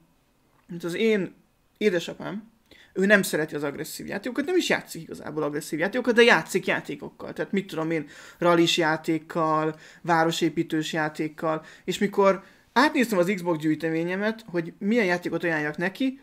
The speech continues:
nem találtam gyakorlatilag olyat, amelyikben nem kell valakit megölni. És mióta vannak indie stúdiók, meg indie-ből vált triple A stúdiók, azóta sokkal jobb a helyzet.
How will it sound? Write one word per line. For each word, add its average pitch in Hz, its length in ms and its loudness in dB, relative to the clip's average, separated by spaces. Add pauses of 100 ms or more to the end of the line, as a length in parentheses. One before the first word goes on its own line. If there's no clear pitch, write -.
nem 440 260 2
találtam 175 460 4
gyakorlatilag 190 580 4
olyat, 240 360 4
amelyikben 160 340 0
nem 226 240 6
kell 160 180 0
valakit 170 420 0
megölni. 160 720 2 (1200)
És - 260 -2 (180)
mióta 226 500 6
vannak 262 380 2
indie 180 360 -2
stúdiók, 156 840 -2 (260)
meg 175 260 -2
indie-ből 180 800 4
vált 156 300 0
triple 185 400 -4
A 156 100 -4
stúdiók, 180 560 -2
azóta 180 320 -2
sokkal 202 380 0
jobb 165 160 0
a - 60 -8
helyzet. - 520 -12